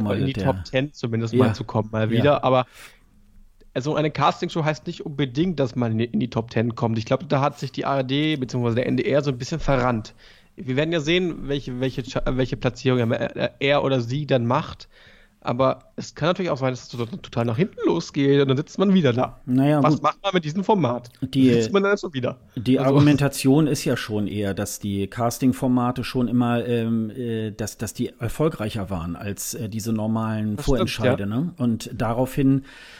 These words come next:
Speaker 2: äh, zieht man die Schlüsse, dass, äh, das könnte wahrscheinlich der Schlüssel zum Erfolg sein. Und, ähm,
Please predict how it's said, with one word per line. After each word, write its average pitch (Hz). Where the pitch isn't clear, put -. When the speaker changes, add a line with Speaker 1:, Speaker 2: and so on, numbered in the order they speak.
Speaker 2:
äh, 117
zieht -
man 131
die 123
Schlüsse, 139
dass, 127
äh, 127
das 120
könnte 147
wahrscheinlich 131
der 120
Schlüssel 143
zum 139
Erfolg 143
sein. 85
Und, 101
ähm, 104